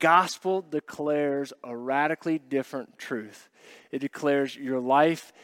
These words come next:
has worth. You have intrinsic value. That Jesus gave his life up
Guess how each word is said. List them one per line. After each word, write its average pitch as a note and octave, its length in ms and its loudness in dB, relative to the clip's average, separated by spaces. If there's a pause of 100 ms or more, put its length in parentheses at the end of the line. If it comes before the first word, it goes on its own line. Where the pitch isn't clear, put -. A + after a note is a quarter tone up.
(140)
has C3+ 260 -4
worth. B2 720 -8 (600)
You C#3+ 120 -4
have C#3+ 180 2
intrinsic D3+ 640 0
value. B2+ 840 0 (600)
That C3 120 -14
Jesus D3 440 -2
gave D3+ 380 2
his D#3+ 320 0
life C#3 400 -2
up C#3 400 -4